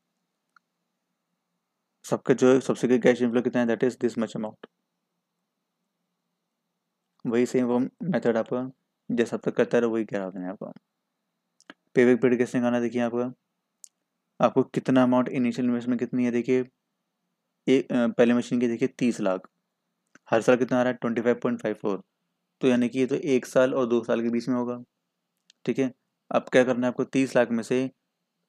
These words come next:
ट्वेंटी फ़ाइव पॉइंट फ़ाइव फ़ोर माइनस कर दो, that means कितना और चाहिए आपको, फ़ोर पॉइंट फ़ोर सिक्स। कितने में से, ट्वेंटी फ़ाइव फ़ोर पॉइंट फ़ाइव सिक्स, तो बस वन पॉइंट वन सेवन। तो बस उसके बाद आपने रैंक असाइन कर दी,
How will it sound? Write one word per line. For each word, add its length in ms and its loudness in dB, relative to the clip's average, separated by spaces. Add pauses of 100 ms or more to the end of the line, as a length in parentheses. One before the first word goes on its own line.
(160)
ट्वेंटी 200 -2
फ़ाइव 180 0
पॉइंट 200 0
फ़ाइव 140 2
फ़ोर 140 -2
माइनस 240 -4
कर 100 -4
दो, 240 -4 (360)
that 120 -2
means 140 -4
कितना 320 -2
और 200 0
चाहिए 200 -2
आपको, 280 -4 (460)
फ़ोर 160 4
पॉइंट 280 -4
फ़ोर 180 2
सिक्स। 360 -10 (360)
कितने 260 0
में 120 2
से, 240 -2 (400)
ट्वेंटी 180 -2
फ़ाइव 200 0
फ़ोर 240 -6 (140)
पॉइंट 220 -4
फ़ाइव 160 -2
सिक्स, 360 -12 (160)
तो 60 -12
बस 300 -10 (760)
वन 180 0
पॉइंट 260 -6
वन 160 -8
सेवन। 380 -12 (680)
तो 80 -2
बस 240 -4 (120)
उसके 180 -8
बाद 100 -2
आपने 220 -4
रैंक 240 -4
असाइन 220 -6
कर 100 0
दी, 280 -4